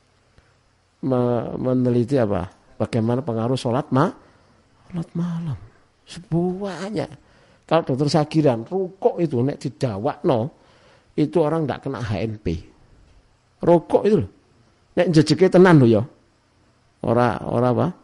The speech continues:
Korupsi rukuke. Ndongak mbek delok imame suwi, nah, ngono ku.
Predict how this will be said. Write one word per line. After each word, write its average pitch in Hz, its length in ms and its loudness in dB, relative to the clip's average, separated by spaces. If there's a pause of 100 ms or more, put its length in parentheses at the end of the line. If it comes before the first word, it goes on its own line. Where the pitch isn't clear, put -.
(600)
Korupsi 113 580 -2
rukuke. 95 600 -6 (1300)
Ndongak 101 400 -2
mbek 107 160 -4
delok 104 240 -4
imame 107 400 -6 (120)
suwi, 101 440 -2
nah, 76 160 -4
ngono 78 240 -2
ku. - 80 -10